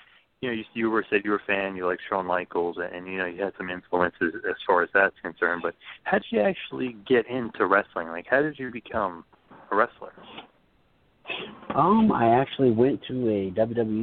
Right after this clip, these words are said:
Speaker 2: E show here. It was actually one, one of the last ones they did here in Salt Lake City, Utah. Uh, one of the local guys were running a promotion, had a show the next fo-, next following days or something like that.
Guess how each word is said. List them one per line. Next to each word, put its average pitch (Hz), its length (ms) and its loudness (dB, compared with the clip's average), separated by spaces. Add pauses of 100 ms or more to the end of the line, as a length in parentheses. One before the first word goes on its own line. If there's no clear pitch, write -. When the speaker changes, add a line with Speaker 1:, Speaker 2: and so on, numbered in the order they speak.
(100)
Speaker 2:
E 110 60 -8 (120)
show 110 640 -2 (200)
here. 120 400 2
It 104 40 4
was 90 140 -4
actually 87 640 -4 (380)
one, 92 400 2 (200)
one 104 140 2
of 95 60 4
the 82 60 -2
last 92 400 -2
ones 98 160 -2
they 92 140 -2
did 90 300 -4 (120)
here 92 300 0
in 95 320 2
Salt 90 180 0
Lake 92 200 -2
City, 92 140 0
Utah. 92 420 2 (720)
Uh, 92 500 4 (200)
one 107 140 4
of 101 60 2
the 101 60 4
local 107 400 2
guys 120 420 4 (220)
were 113 200 0
running 117 260 4
a 113 60 0
promotion, 113 520 0
had 113 160 0
a 107 40 -4 (100)
show 113 340 0 (960)
the 110 160 0
next 110 400 2
fo-, 104 200 2
next 110 280 0
following 113 320 4
days 117 420 2
or 123 120 -6
something 117 160 -4
like 120 200 -2
that. 127 280 2